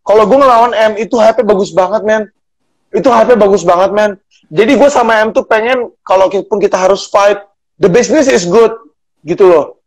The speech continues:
Jadi nggak cuman kita fight kayak cuman begitu-begitu aja, bro. Lu ngerti kan maksudnya kan?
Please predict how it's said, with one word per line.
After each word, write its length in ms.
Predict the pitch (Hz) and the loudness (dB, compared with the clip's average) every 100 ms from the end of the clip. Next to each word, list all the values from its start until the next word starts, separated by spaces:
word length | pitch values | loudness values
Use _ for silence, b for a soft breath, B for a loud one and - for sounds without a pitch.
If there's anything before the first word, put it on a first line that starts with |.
| _ _ _ _ _ - | _ _ _ _ _ -4
Jadi 220 | 185 233 | 0 2
nggak 260 | 269 226 - | 2 0 0
cuman 320 | 220 214 214 | -2 0 -2
kita 300 | 220 220 208 | -2 -2 -2
fight 280 | - 208 202 | 0 -2 0
kayak 360 | 202 196 185 180 | 0 2 0 -4
cuman 380 | 196 196 190 175 | -4 -2 -2 -8
begitu-begitu 600 | - 160 180 165 165 180 | -10 -8 -8 -8 -8 -4
aja, 340 | 185 180 208 220 | -4 -6 -6 -4
bro. 160 | 208 | -2
Lu 180 | 208 214 | -4 -4
ngerti 220 | 208 208 | -6 -6
kan 140 | 220 220 | -4 -4
maksudnya 380 | 202 208 196 | -4 -10 -8
kan? 120 | 208 | -4